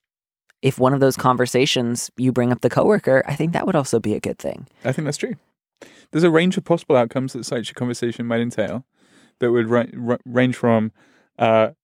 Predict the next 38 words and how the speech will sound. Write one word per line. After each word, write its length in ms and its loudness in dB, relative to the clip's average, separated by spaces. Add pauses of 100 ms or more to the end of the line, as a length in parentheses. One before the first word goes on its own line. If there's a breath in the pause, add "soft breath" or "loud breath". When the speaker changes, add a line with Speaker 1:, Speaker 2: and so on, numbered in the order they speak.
(220)
Speaker 2:
you 200 -6
get 220 2
something 500 0
out 160 2
of 60 4
the 80 2
relationship 680 2
that 100 -4
you 120 -4
want 220 0
more 440 2 (180)
than 120 0
you 100 4
want 320 -6 (400)
to, 280 0 (380)
you 120 -8
know, 100 -4
flirt 640 2
or 340 0 (340 soft breath)
pursue 360 0
some 180 -2
kind 140 0
of 80 -2
intimacy 440 -6
with 360 -2
the 100 -8
coworker. 680 -8 (720 soft breath)
Um, 380 2 (140)
you 120 -2
decide 360 4
that 80 2
you 100 2
wanna 140 4
flirt 200 2
with 60 -2
the 80 -10
coworker 360 4
m-, 200 0